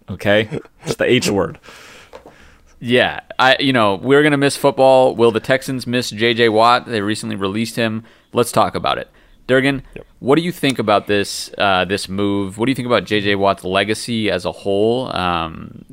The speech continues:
Speaker 2: you know, as a, as a Texans player, I know he, he was closely tied to that community as well.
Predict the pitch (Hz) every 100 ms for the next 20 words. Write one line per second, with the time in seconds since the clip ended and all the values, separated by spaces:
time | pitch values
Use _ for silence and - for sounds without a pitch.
0 | 110 64 - 95 80 87 87 87 - -
1 | 92 90 - 110 - 101 - 107 101 110
2 | 113 101 95 92 87 - - - 113 -
3 | 95 92 90 87 90 85 - 87 90 92
4 | 92 90 82 90 90 92 87